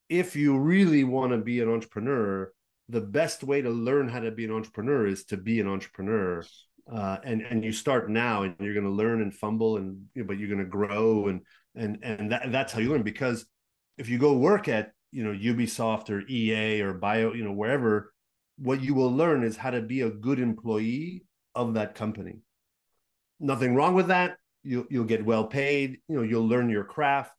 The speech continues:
you'll, you'll make cool games, but it will not get you closer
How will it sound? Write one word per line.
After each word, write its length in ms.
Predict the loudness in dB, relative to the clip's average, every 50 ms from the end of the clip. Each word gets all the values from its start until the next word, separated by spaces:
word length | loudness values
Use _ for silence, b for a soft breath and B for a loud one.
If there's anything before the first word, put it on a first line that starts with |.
| _
you'll, 200 | -10 -8 -8 -6 -4
you'll 120 | -4 -2
make 240 | 0 0 0 0 -2
cool 220 | -4 -4 -4 -2
games, 580 | -2 -2 0 0 2 2 2 2 0 -2 -6 -10 _ _ _ _ _ _ _ _
but 140 | 0 2 2
it 100 | 2 2
will 160 | 2 2 2
not 480 | 2 2 2 2 2 2 0 -2 -4 -6
get 140 | -8 -8 -6
you 160 | -6 -8 -10
closer 800 | -10 -6 -4 -2 0 0 0 -2 -4 -4 -4 -4 -4 -6 -6 -10